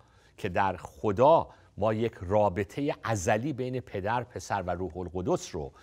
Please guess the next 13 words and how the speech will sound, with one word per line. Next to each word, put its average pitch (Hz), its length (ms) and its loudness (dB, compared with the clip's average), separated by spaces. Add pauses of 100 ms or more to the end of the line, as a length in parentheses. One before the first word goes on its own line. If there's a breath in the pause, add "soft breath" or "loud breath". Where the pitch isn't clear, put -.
(220 loud breath)
اه، 78 120 -8
باش 92 220 -2
روبرو 82 440 -6
می‌شیم. 139 460 -4 (260 loud breath)
پس - 220 -4
اگر 95 200 -2
خدا 98 340 -2
ما 156 100 0
رو 131 80 2
در 95 140 -2
شباهت 90 520 -6
خودش 78 300 -10
آفریده، 80 720 0